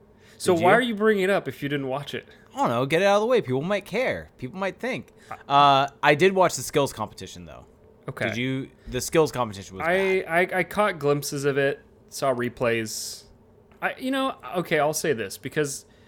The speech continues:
Speaker 1: there was a lot of groaning about the skills competition and everything that's wrong with it and everything that's wrong with the All-Star game. I think that peop-, I think we've reached a point where people are being a little too harsh. Like, yes, it's, it's a little cringy and, and corny,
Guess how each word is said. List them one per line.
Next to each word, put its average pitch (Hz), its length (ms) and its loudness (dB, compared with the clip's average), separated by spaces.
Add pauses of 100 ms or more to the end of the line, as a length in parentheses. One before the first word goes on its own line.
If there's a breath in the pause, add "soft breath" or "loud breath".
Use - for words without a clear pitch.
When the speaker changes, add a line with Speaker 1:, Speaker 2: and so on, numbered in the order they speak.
(340 soft breath)
Speaker 1:
there 160 100 2
was 170 160 0
a 175 60 2
lot 175 160 4
of 147 100 -4
groaning 131 480 0
about 113 480 -2 (1400 soft breath)
the 113 320 -2
skills 180 340 -2
competition 139 640 -2
and 117 120 -4
everything 113 300 -8
that's 98 220 -14
wrong 151 260 -4
with 143 160 -4
it 135 140 -2
and 123 80 -6
everything 113 240 -8
that's 107 180 -12
wrong 110 120 -6
with 101 100 -12
the - 60 -18
All-Star 131 380 -6
game. 117 360 -6 (880 soft breath)
I 233 140 -6
think 294 220 -8
that 214 180 2
peop-, 160 260 -2
I 170 100 0
think 220 140 -2
we've 185 220 0
reached 147 300 -2
a - 40 0
point 131 280 0
where 120 100 -2
people 120 340 -6
are 113 60 -2
being 107 240 -4
a - 20 -4
little 104 200 -6
too 120 180 -12
harsh. - 480 -12 (120)
Like, 160 200 -2
yes, 190 320 6
it's, - 240 -2
it's - 320 -6
a 180 80 -6
little 170 240 0
cringy 143 720 -2
and, 117 180 -6
and 110 160 -14
corny, 135 600 0